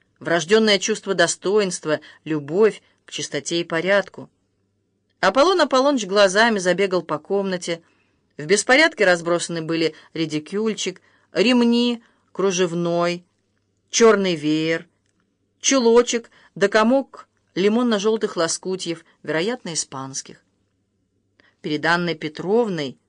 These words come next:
да он ли то? Два с половиной года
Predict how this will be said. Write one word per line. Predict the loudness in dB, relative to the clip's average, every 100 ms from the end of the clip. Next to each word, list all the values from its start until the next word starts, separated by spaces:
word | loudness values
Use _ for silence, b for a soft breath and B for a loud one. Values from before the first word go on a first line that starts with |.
| _ _ _ _ _ _ _
да | -14 -2 -2 0
он | 0 2 2
ли | 2 0
то? | -4 -12 -12 _ _ _ _ _ _ _ _ _
Два | -4 2 2
с | 2
половиной | 2 2 2 0 -2
года | 0 0 4 4